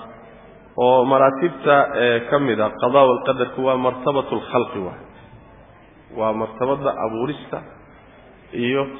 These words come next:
samaynta iyo fulinta waay. Markaasaa shaygii imaanaya, uu fulaya.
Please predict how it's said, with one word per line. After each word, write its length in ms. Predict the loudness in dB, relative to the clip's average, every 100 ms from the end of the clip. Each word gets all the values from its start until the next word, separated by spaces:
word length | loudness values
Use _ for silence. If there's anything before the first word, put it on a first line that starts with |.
| -6
samaynta 600 | 0 2 2 0 -2 -4 -6 -10 -20 -20 -20 -20
iyo 260 | -8 -4 -4 -4
fulinta 460 | -4 -2 -2 -6
waay. 240 | -10 -10 -14 -20 -20 -20 -18 -20 -20 -20 -20 -20 -20 -20 -20 -20 -20 -20 -20 -20 -20 -20 -20 -4
Markaasaa 800 | -4 2 4 6 4 2 2 0 -10 -12
shaygii 440 | -4 -2 -2 -4
imaanaya, 560 | -4 0 2 2 0 -4 -10 -18 -20 -20 -20 -20 -20 -20 -20 -20 -10
uu 200 | -6 -6 -4
fulaya. 420 | 0 2 0